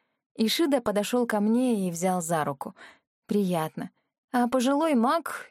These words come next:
еще долго матерился нам вслед. Другой одаренный нелегал, то есть незарегистрированный маг, жил возле кромки леса, далеко за чертой города. Пришлось идти по рыхлому снегу,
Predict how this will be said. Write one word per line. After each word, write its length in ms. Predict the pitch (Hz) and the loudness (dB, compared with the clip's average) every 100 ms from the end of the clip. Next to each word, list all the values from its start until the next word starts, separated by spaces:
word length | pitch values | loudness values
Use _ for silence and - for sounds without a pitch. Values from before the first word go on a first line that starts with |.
| - | -10
еще 400 | 208 233 - 254 | -4 -2 0 0
долго 480 | 180 247 277 220 202 | 2 2 2 0 0
матерился 680 | 196 202 180 190 226 - | 0 0 0 0 0 -2
нам 220 | 175 185 190 | -2 -2 -2
вслед. 460 | - 147 147 - _ _ _ _ _ _ _ | -4 -2 -2 -4 _ _ _ _ _ _ _
Другой 600 | 208 233 262 359 415 359 - | -2 0 0 0 0 -2 -4
одаренный 600 | - 269 294 311 302 277 | -2 2 2 2 2 2
нелегал, 680 | 269 277 269 262 269 269 233 - _ - | 2 2 2 2 2 0 -4 -10 _ -2
то 100 | 214 | 0
есть 400 | 202 - - - | 0 -4 -10 -8
незарегистрированный 1120 | 214 226 226 233 226 240 240 233 202 190 214 226 | 0 2 2 0 0 -2 0 0 2 2 2 2
маг, 320 | 202 151 - - - _ - | 0 -2 -12 -20 -20 _ 0
жил 240 | 302 381 | 2 2
возле 400 | 277 269 262 254 | 2 2 2 2
кромки 320 | 247 294 277 | 2 0 2
леса, 480 | 277 233 175 - 170 - - _ - | 2 2 0 -2 -4 -6 -20 _ -2
далеко 500 | 202 214 196 - 311 | 0 2 0 0 2
за 140 | 233 | 2
чертой 420 | - 220 - 220 220 | 0 -4 -2 0 0
города. 560 | 190 196 151 - 180 - _ _ _ | 0 0 0 -4 -10 -16 _ _ _
Пришлось 540 | 196 190 214 240 233 | -2 0 0 0 -2
идти 300 | 190 - 233 | -6 -2 -2
по 300 | 240 185 185 | 0 0 2
рыхлому 500 | 196 233 - 202 196 | 2 0 0 0 0
снегу, 520 | 190 220 262 294 247 | 0 0 2 2 0